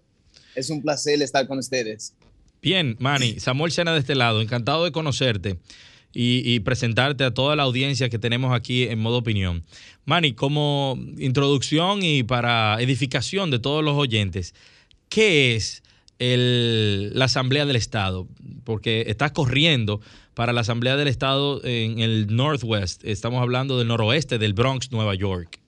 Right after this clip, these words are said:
Speaker 1: Correcto. Eso sí, la Asamblea Estatal es similar a un diputado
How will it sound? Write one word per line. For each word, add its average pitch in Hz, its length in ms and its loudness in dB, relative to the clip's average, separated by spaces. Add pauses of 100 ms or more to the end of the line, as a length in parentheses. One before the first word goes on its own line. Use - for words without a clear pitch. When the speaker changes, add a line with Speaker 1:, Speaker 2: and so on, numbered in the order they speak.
(920)
Speaker 1:
Correcto. 131 540 2
Eso 131 160 2
sí, 156 160 6
la 147 400 8
Asamblea 165 480 2
Estatal 160 560 0 (560)
es 165 220 -2
similar 190 480 0
a 180 80 2
un 175 160 -4
diputado 151 720 0